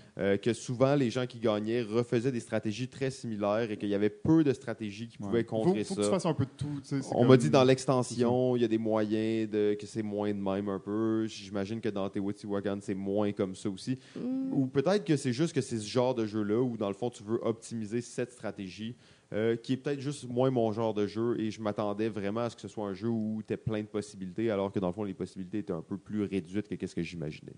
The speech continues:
Speaker 3: Ouais.
Speaker 1: J'ai juste
Speaker 3: Ben,
Speaker 1: été déçu,
Speaker 3: je,
Speaker 1: surtout.
Speaker 3: faudrait, Teotihuacan, dans ce cas-là, je joue, si tu le joues, joue-le avec des... tous des nouveaux joueurs.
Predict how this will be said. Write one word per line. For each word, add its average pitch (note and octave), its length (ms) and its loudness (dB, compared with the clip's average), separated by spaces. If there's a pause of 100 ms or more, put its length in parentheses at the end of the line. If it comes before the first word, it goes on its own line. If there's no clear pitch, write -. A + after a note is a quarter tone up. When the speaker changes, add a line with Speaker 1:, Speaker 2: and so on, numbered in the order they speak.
(140)
Speaker 3:
Ouais. G3 380 0 (320)
Speaker 1:
J'ai A#2 100 -6
juste C#3 80 -2
Speaker 3:
Ben, A#3+ 160 12
Speaker 1:
été B3 140 6
déçu, - 400 0
Speaker 3:
je, G#3 160 4
Speaker 1:
surtout. - 280 -6
Speaker 3:
faudrait, B3+ 680 6
Teotihuacan, C#4 500 6
dans C#4+ 140 6
ce - 80 -6
cas-là, A#3 200 6
je A3+ 120 2
joue, A3+ 240 4
si C#4 160 -4
tu C4+ 140 4
le A#3+ 40 6
joues, B3 480 6
joue-le A#3 320 8
avec A3+ 420 2
des... G#3 460 4
tous C#4+ 160 2
des B3 140 8
nouveaux G3+ 220 6
joueurs. F3 200 0